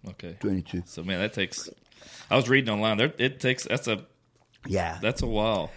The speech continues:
Speaker 2: It's, it's, uh, in jiu-jitsu, in our, in the Gracie family culture, it was always like that. It's better for you to be,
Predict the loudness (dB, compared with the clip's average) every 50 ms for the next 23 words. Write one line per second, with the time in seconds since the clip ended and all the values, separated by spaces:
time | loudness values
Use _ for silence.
0 | 0 6 8 8 8 8 4 0 0 2 2 2 4 4 6 8 8 8 6 4
1 | 0 -8 -10 -10 -10 -10 -10 -12 -12 -12 -12 -10 -8 -6 -4 -2 -2 -2 0 2
2 | 0 0 0 0 -2 0 2 4 4 6 8 8 8 8 6 6 4 4 4 4
3 | 4 6 6 6 6 4 0 -2 2 2 4 4 4 2 2 2 2 4 4 2
4 | 0 -2 -6 -6 -8 -10 -18 -20 _ _ _ _ -20 -20 -20 _ _ _ -20 -20
5 | -20 -20 -20 -20 -20 -20 -20 -20 -20 -10 -2 2 4 6 6 8 8 8 8 8
6 | 8 6 4 2 0 0 -2 -6 -8 -8 -10 -12 _ -8 -6 -6 -4 0 6 8
7 | 8 8 8 8 6 4 2 -2 -10 _ -10 -4 -2 -2 0 0 -2 -2 -2 -4
8 | -2 0 2 2 2 0 -2